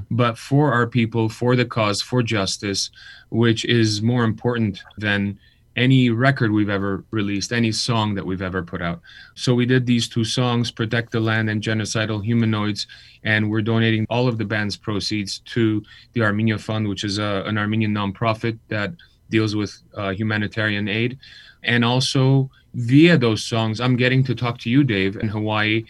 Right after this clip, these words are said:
and raise awareness about it. One thing I also want to say, that I should have started the interview by saying thank you to Hawaii, because Hawaii is one of the states that has recognized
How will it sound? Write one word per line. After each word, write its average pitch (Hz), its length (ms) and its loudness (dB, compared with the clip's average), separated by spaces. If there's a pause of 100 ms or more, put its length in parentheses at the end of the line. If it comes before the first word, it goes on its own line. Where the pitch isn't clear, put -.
(340)
and 110 140 -2
raise 110 200 0
awareness 120 480 2
about 92 300 0
it. 92 140 -2 (380)
One 139 260 6
thing 165 180 4
I 123 120 4
also 147 320 2
want 113 180 0
to 98 60 -2
say, 92 420 0 (140)
that 117 280 2
I 117 80 4
should 165 200 2
have 160 100 4
started 127 380 2
the 117 120 2
interview 120 320 2
by 110 220 0
saying 110 480 0
thank 123 340 -2
you 117 100 0
to 107 120 -6
Hawaii, 104 560 -2 (320)
because 117 320 0
Hawaii 127 480 2
is 113 140 -2
one 123 240 2
of 117 180 0
the 113 400 0
states - 540 2 (100)
that 117 160 2
has 139 260 2
recognized 131 880 0